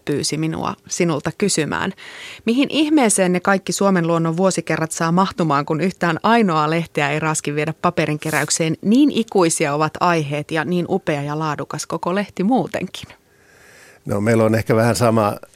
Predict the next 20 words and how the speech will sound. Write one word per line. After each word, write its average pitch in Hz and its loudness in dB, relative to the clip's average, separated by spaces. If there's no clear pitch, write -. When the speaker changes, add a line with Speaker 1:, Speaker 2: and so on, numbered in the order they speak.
Speaker 2:
ongelma 110 2
kuin 110 0
National 107 2
Geographicilla. 101 0
Sitä 107 -8
on 101 0
sanottu, 107 0
että 101 0
Kaliforniassa 104 0
maa 104 2
vajoaa 101 4
sen 104 -2
takia, 92 0
että - -4
kun 104 -10
siellä 98 0
on 95 0
niin 101 -2
paljon 95 0
näitä 95 -2